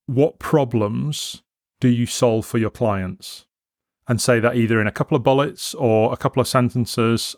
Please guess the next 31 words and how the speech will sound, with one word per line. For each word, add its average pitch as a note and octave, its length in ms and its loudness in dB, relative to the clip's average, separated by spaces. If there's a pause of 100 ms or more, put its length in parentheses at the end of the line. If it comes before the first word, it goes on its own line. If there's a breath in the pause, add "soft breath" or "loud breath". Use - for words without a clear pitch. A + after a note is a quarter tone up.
on B2+ 160 2
the A#2 60 0
card A2 540 -2 (340)
so - 200 0
that C#3+ 120 2
it C#3 140 -2
becomes A#2 420 2
memorable A2+ 720 0 (400)
to B2 460 4
the G#2 180 -6
person A#2+ 400 0
that's A#2 180 -6
then A2 200 0
looking D#3+ 220 -2
at C3 100 -6
that A#2 160 -8
card, A2 320 4
perhaps A2+ 340 -2
months C#3+ 260 0
down G#2 220 0
the G2+ 60 0
line, G2+ 420 0 (580)
of A2+ 300 0
the - 100 -2
kind B2 340 2
of A2+ 140 -2
problems G#2+ 460 0
that A#2 80 -2
you A#2 160 -2
help G#2 280 -2
resolve. F#2+ 520 -2